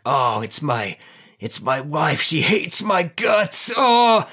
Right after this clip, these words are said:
everything I do is, is wrong around her." And then by the end, they,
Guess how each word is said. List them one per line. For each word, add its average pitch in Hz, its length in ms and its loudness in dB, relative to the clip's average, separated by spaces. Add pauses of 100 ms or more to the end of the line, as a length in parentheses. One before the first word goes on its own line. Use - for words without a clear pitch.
everything 220 500 0
I 214 120 0
do 226 440 0
is, 170 300 0
is 180 260 0
wrong 226 380 2
around 202 300 2
her." 170 100 4
And 143 120 2
then 127 100 0
by 120 160 0
the 113 180 0
end, 110 240 -2
they, 110 340 0